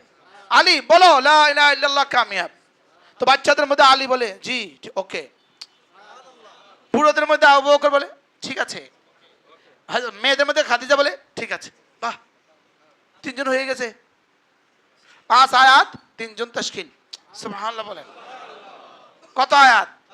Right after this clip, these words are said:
তাশকিল হয়ে গেছে কয়জন? বাহ। একজন মেয়েদের মধ্যে, একজন ছে-, বাচ্চাদের মধ্যে, একজন কি? পুরুষের মধ্যে। তবে নারী, পুরুষ, আবাল, বৃদ্ধ, বনিতা সকলের আগে খাদিজা।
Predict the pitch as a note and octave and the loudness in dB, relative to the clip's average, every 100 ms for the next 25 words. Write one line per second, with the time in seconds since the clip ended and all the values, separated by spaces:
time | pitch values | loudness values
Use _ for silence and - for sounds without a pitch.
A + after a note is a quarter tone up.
0 | - - - - - - - C4+ - D#4 | -20 -20 -20 -20 -20 -14 -6 -6 -4 -2
1 | E4 D#4+ D4+ D#4+ C4 B3 - _ - - | 0 -2 -4 -2 0 -2 -6 _ -20 -20
2 | - - - - _ _ _ - G#3+ - | -20 -20 -20 -20 _ _ _ -8 -8 -10
3 | - _ _ _ _ _ _ _ _ _ | -20 _ _ _ _ _ _ _ _ _
4 | G3+ G#3+ A#3 A#3+ C4 C#4+ D4 D4 D#4+ F#4 | -12 -10 -10 -6 -4 -4 -6 -2 -2 -2
5 | - _ _ _ _ - G3+ C4+ B3 A#3+ | -8 _ _ _ _ -14 -10 -8 -8 -4
6 | A#3 - C4+ C#4+ D4 D4+ F#4 C#5+ _ _ | -4 -4 -6 -4 -2 0 -2 -4 _ _
7 | _ _ _ _ - A3 C#4 D4+ D#4 A#3+ | _ _ _ _ -10 -8 -8 -8 -6 -8
8 | - _ _ - - _ C4 E4 D#4 C4+ | -12 _ _ -20 -20 _ -4 -4 -4 -6
9 | - - - _ _ _ _ _ _ _ | -8 -14 -20 _ _ _ _ _ _ _
10 | - G#3+ C#4 G#4+ G#4 _ _ G3 B3 C#4 | -2 2 4 2 0 _ _ 0 0 2
11 | E4 - - E4 C#4+ C4+ A#3 A#3+ A#3 G3+ | -2 -4 -2 -2 -2 -4 -2 0 0 -4
12 | A#3 A3+ G#3+ G#3 F#3+ - - F4 E4+ C4+ | -8 -8 -8 -10 -8 0 2 4 4 2
13 | A#3+ D4 G3 F#3 D3+ | 0 -6 -10 -16 -18